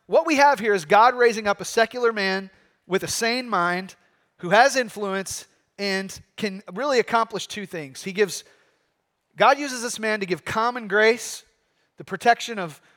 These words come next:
both the believer and unbeliever in the, in, in, that were in the theater, so that people didn't just totally make a disaster and harm one another. So God in his common grace raises this man up. God in his sovereign providence also,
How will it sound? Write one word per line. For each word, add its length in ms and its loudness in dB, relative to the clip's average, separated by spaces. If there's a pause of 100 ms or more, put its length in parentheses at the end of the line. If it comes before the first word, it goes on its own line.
both 240 -4
the 40 -20
believer 440 -4
and 120 -2
unbeliever 580 -2
in 100 -6
the, 100 -10
in, 480 -12
in, 200 -8
that 120 2
were 120 -4
in 80 -6
the 80 -6
theater, 440 -4 (400)
so 140 -10
that 140 -4
people 260 -4
didn't 320 -2 (580)
just 260 -12
totally 360 -2
make 240 -4
a 40 -6
disaster 540 0
and 120 -8
harm 260 -8
one 140 -14
another. 340 -20
So 160 -16
God 240 2
in 80 -8
his 140 -12
common 280 -4
grace 280 -4
raises 260 -6
this 160 -16
man 160 -10
up. 180 -6 (560)
God 220 6
in 80 -4
his 180 -2
sovereign 600 4
providence 640 4
also, 500 2